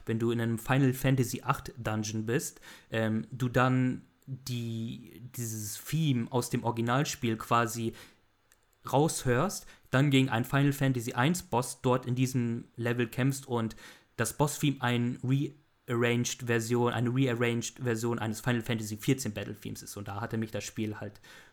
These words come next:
super krass. Also die Musik ist echt stark. Es gibt zwei Tracks leider nur, die haben ein bisschen verkackt, meiner Meinung nach. Das war einmal, es gibt ein Level, welches auf Mount Gargazet aus Final Fantasy X basiert.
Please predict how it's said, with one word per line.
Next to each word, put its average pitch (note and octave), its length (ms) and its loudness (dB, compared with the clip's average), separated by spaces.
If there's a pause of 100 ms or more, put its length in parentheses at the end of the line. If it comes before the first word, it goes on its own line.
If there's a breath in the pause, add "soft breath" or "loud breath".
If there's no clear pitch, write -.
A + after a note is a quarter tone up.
(140)
super B2+ 260 2
krass. B2+ 260 -2
Also A#2 240 0
die B2+ 80 0
Musik C#3 300 4
ist - 240 -6
echt D3+ 240 -4
stark. C#3 400 0 (160 loud breath)
Es - 140 -2
gibt F3+ 220 2
zwei F3+ 500 2 (100)
Tracks E3+ 380 -2
leider D#3+ 260 4
nur, D#3 160 2
die C#3 160 4
haben D3 560 0
ein C#3 100 -4
bisschen D3 440 2
verkackt, - 400 -8
meiner D#3+ 340 -2 (120)
Meinung D3+ 260 -2
nach. D#3 240 -2 (180 loud breath)
Das A2+ 160 -6
war B2+ 120 4
einmal, C#3 320 2
es B2 100 -6
gibt D3 180 -2
ein B2 200 2 (260 loud breath)
Level, C3+ 260 4
welches C3+ 240 0
auf A#2 380 -2 (180)
Mount B2+ 240 2
Gargazet A#2 400 0
aus B2+ 140 -4
Final B2 180 -2
Fantasy - 280 -6
X - 180 -6 (100)
basiert. F3+ 420 -2